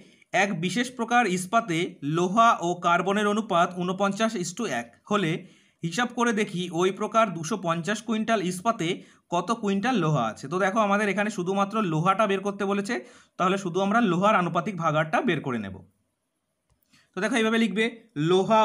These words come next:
ও কার্বনের অনুপাত ঊনপঞ্চাশ is to এক, এদের যোগ করলে হচ্ছে পঞ্চাশ। তাহলে লোহার আনুপাতিক ভাগ আর, তো লোহার পরিমাণ ছিল ঊনপঞ্চাশ, আহ, অনুপাত,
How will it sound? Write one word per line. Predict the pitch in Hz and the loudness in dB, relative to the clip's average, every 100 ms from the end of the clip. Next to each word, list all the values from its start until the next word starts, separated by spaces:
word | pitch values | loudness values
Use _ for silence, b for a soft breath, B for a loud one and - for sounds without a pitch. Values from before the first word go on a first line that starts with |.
| 202 | 4
ও | 202 | 4
কার্বনের | 180 185 196 208 185 | 2 4 2 2 2
অনুপাত | 190 196 170 175 | 2 2 2 2
ঊনপঞ্চাশ | 175 190 190 196 202 208 | -2 0 -2 0 -2 -4
is | - | -4
to | 170 175 | 0 0
এক, | 185 156 | -2 -6
এদের | 156 160 | -4 -2
যোগ | 165 170 | -4 -2
করলে | 185 180 | 2 2
হচ্ছে | 175 160 165 | 0 -4 -2
পঞ্চাশ। | 175 175 220 - b b b - | -2 0 0 -2 b b b -2
তাহলে | 180 180 | 2 4
লোহার | 175 185 226 | 2 4 4
আনুপাতিক | 202 208 208 208 | 4 2 0 -2
ভাগ | 180 190 196 | 0 2 4
আর, | 202 | 2
তো | 196 | 2
লোহার | 175 190 190 | 0 2 2
পরিমাণ | 196 190 196 196 | 2 0 0 -2
ছিল | 196 196 | 2 2
ঊনপঞ্চাশ, | 196 165 180 196 196 208 208 | 2 -2 -2 -2 -2 0 -2
আহ, | - 180 165 160 160 165 | -2 -2 0 0 -2 -2
অনুপাত, | 185 208 277 - | 0 2 0 -2